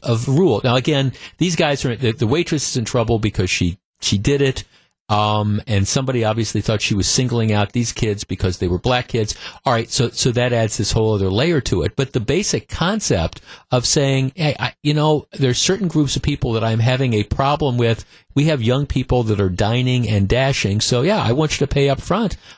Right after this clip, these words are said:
I don't think that that's unreasonable. Michelle in Grafton. Hi, Michelle. You're on W T M J.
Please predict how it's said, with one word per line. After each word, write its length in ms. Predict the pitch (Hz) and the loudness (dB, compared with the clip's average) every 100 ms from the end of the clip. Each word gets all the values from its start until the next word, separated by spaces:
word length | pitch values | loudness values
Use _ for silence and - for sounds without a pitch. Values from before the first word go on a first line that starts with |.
| - | -2
I 100 | 165 | 0
don't 160 | 233 | 0
think 220 | - 165 - | 0 -2 -4
that 140 | 143 | -2
that's 240 | 147 143 | -2 0
unreasonable. 680 | 160 165 165 240 170 104 85 - - - | 0 2 2 2 0 0 -4 -12 -20 -4
Michelle 420 | 113 - 196 196 | 0 2 0 0
in 80 | 127 | 0
Grafton. 400 | 113 117 120 92 | 2 0 0 0
Hi, 140 | 127 | 2
Michelle. 320 | 196 - 127 160 | 2 0 0 2
You're 100 | 113 | 0
on 60 | |
W 240 | 104 113 117 | 0 0 0
T 180 | - | 0
M 80 | 117 | 0
J. 340 | 113 147 190 | 0 0 0